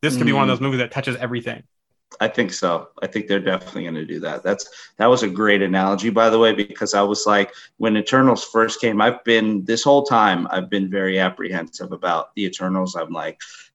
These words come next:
Speaker 2: you know, are people gonna get it? They're not that popular of characters, whatever the case may be. But then I saw this trailer and it totally just wiped away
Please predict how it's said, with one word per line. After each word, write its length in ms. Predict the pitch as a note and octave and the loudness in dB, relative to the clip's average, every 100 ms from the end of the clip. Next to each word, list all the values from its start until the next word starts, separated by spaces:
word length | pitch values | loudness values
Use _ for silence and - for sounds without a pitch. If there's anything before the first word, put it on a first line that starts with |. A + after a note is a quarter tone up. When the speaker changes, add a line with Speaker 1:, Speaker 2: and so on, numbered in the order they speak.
| - | -6
Speaker 2:
you 100 | A#2 | 0
know, 200 | G#2+ G2+ | 4 4
are 100 | F#2+ | 2
people 280 | - F#2 G#2 | -2 -4 -4
gonna 300 | G2+ F#2 F#2+ | -4 -4 -4
get 300 | - B2+ B2 | 2 4 6
it? 180 | A#2 A2+ | 4 2
They're 100 | G#2 | 0
not 220 | G#2 G2+ | 0 -2
that 140 | F#2+ | -2
popular 420 | - G2+ G#2 F#2 | 0 0 -2 -8
of 140 | E2+ - | -8 -4
characters, 880 | C#3+ C#3 B2 A#2+ - A#2 G#2+ G2+ - | 2 4 4 0 -2 -2 0 -4 -2
whatever 260 | G#2 G2 | -2 -2
the 80 | F#2 | -4
case 260 | A2+ A2 A2+ | -6 -6 -6
may 120 | G#2 | -4
be. 320 | G#2+ G#2 - - _ _ _ _ - | -2 -2 -4 -20 _ _ _ _ -2
But 140 | - | 2
then 140 | E3 | 4
I 120 | G3+ D#3 | 4 4
saw 240 | D3+ C3+ | 6 6
this 200 | C3 - | 4 0
trailer 420 | - A#2+ B2+ C3+ | 4 4 6 6
and 120 | A#2+ | 4
it 140 | G#2+ - | 2 0
totally 460 | A#2+ A#2 A2+ A2 G2 | 2 4 2 0 -2
just 240 | F#2+ - _ _ - - | -6 -10 _ _ -20 -12
wiped 440 | G2 G#2 G2+ - | 0 0 0 -4
away 540 | G2 G2 F#2+ F#2 F2 | -2 0 2 0 -4